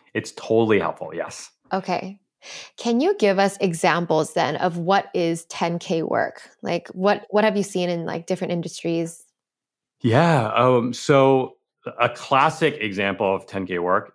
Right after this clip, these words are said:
Speaker 1: is hiring the right people. So it's recruiting,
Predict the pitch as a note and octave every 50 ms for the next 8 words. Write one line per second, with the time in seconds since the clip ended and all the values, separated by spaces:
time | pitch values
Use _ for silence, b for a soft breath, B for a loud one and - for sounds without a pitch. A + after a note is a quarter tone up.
0 | _ - F2+ F2+ E2+ D2+ - - - _ _ _ _ _ - - - F#2+ F#2+ F#2
1 | E2 E2+ E2+ E2+ E2+ - F2 - - - - _ _ _ _ _ _ _ _ _
2 | _ _ _ _ _ _ _ _ _ _ _ - - - G#2 F#2 F2 - - _
3 | _ - G2+ G2 - - - C3 C3+ C#3 D3+ E3+ A#3 G#3